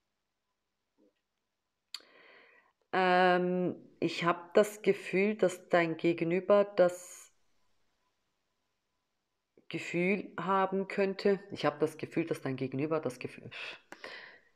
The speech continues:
es ist spät und wenn's spät ist, kann ich nicht mehr reden, liebe Leute.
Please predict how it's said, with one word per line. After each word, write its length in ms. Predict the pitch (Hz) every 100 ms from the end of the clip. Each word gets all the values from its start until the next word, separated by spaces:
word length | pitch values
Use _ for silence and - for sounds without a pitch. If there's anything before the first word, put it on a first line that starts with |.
| _
es 160 | 139 135
ist 120 | 147
spät 600 | - - 143 143 156 156
und 140 | 147
wenn's 200 | 135 143
spät 360 | - - 135 135
ist, 160 | 135 -
kann 140 | 135
ich 180 | 127 -
nicht 160 | 127
mehr 140 | 131 123
reden, 400 | 127 127 131 127
liebe 220 | 127 131
Leute. 480 | 127 123 123 127